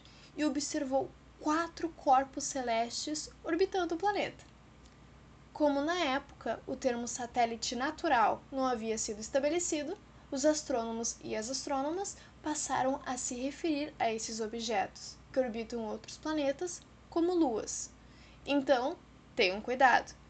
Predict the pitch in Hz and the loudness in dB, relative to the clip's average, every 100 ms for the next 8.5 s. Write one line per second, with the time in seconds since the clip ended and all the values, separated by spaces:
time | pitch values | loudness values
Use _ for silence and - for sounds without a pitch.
0 | - - - - - 262 262 269 269 - | -20 -20 -20 -16 -4 -4 0 0 0 0
1 | 320 381 415 392 330 262 339 - 453 - | 2 4 4 4 4 2 0 -2 -6 -8
2 | - - 359 311 320 330 - 320 294 - | -6 0 2 2 2 -2 -4 -2 -2 -2
3 | - 277 226 226 226 - 240 233 226 240 | 0 4 2 0 -8 -8 -6 -6 -8 -4
4 | 247 294 - - 349 277 262 294 349 - | 0 0 -2 -6 -4 -2 -4 -4 -6 -8
5 | - 269 349 415 311 220 196 - - - | -10 0 4 6 6 4 0 -6 -20 -20
6 | - - - 240 240 233 233 320 277 240 | -20 -20 -4 0 2 2 2 4 4 4
7 | 233 339 - 262 240 233 233 233 311 320 | 2 -4 -2 0 2 2 0 -2 0 2
8 | 277 240 277 392 - | 2 0 0 -2 -6